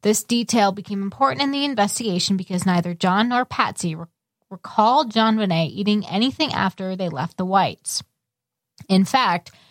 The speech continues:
she fell asleep in the car and did not wake up when John carried her upstairs or when Patsy prepared her for bed.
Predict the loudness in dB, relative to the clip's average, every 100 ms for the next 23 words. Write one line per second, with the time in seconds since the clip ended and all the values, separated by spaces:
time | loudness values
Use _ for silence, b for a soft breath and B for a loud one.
0 | b -4 -2 2 2 2 0 -4 -2 -4
1 | -2 2 2 2 0 0 2 0 0 0
2 | 0 2 0 -2 0 2 2 2 0 -2
3 | -2 0 0 0 0 -2 -2 0 2 2
4 | 0 -4 -10 b b b 2 2 0 -2
5 | 0 -2 -4 -10 -8 -6 -6 -6 -2 0
6 | 0